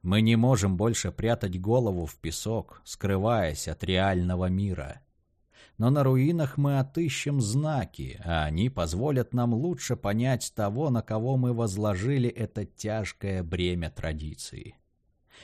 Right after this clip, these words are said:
И ещё спросим, что же такого в нём было,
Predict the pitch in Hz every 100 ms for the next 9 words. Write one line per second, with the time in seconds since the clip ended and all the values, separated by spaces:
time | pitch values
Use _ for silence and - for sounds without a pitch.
0 | - 90 110 101 90 - 107 101 - 101
1 | 123 92 - - - _ - - 165 120
2 | 117 107 - - 175 143 120 101 120 110
3 | 104 156 151 95 64